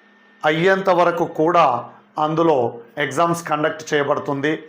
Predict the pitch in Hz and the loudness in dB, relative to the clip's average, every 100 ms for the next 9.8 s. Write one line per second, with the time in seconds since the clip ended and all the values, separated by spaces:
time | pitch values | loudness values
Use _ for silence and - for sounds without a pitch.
0 | - _ _ 147 143 127 113 - _ _ | -20 _ _ -2 0 -2 -4 -12 _ _
1 | - 208 208 240 220 214 208 185 185 180 | -4 -4 0 0 2 2 2 0 0 -2
2 | 175 - 170 123 120 - - _ 139 147 | -2 0 2 2 -2 -10 -20 _ 0 2
3 | 160 - 170 170 156 165 160 165 180 190 | 0 -2 0 2 0 0 0 2 0 -2
4 | - - _ 147 147 147 147 160 160 135 | -10 -20 _ -2 -2 -4 0 2 2 2
5 | 113 - - _ 147 143 151 151 151 - | -2 -6 -20 _ 0 2 2 0 -2 -4
6 | 127 - 151 151 - 131 135 131 131 117 | -6 -2 -2 -2 -4 -2 0 -2 -2 -6
7 | 110 131 - - _ _ _ _ _ - | -2 -2 -4 -18 _ _ _ _ _ -6
8 | 196 196 202 208 208 175 170 - 240 220 | -2 2 2 2 -2 -4 -4 2 2 4
9 | 202 202 208 202 202 190 185 | 2 4 4 4 2 2 2